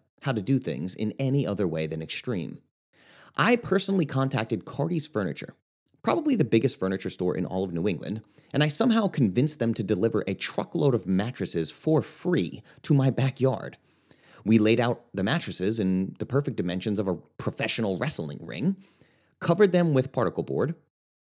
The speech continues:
which we then covered with multiple layers of carpet padding, which we then wrapped in a tarp. We dug holes and cemented four actual posts in the ground, installed eyelets in those posts, and ran rope intertwined with bungee cords through the eyelets,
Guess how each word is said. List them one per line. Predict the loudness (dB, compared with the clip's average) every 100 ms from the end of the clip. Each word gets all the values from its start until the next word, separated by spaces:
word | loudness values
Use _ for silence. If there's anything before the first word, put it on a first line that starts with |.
| _
which | 0 4
we | 4
then | 4 2
covered | 2 0
with | 0 0
multiple | -2 0 -2
layers | 0 0 -2
of | -4 -4
carpet | -2 0 -2
padding, | -6 -6 -6 -6 -8 _ -2
which | 0 2
we |
then | 2 2 2
wrapped | -2 -2 -2
in |
a | -2
tarp. | -2 -4 -4 -10 _ _ _ _ _ 2
We | 4
dug | 6 2
holes | 2 0 0 -2 -2
and | -2
cemented | -2 0 -2 -2
four | 2 4 4 0
actual | -4 -2 0 0
posts | 0 -2 -2 -4
in | -4
the | -4
ground, | -6 -8 -14 _ _ _ _ _ -6
installed | -4 2 4 4 4
eyelets | 4 4 2 2
in | 2 4
those | 2 -2
posts, | -2 -2 -2 -2
and | 0 2
ran | 2 2 4
rope | 4 2 0
intertwined | -4 -4 0 0 0
with | 0
bungee | 0 0 -2
cords | -2 -2 -2 -4
through | -2 0
the | 0 -2
eyelets, | -4 -4 -4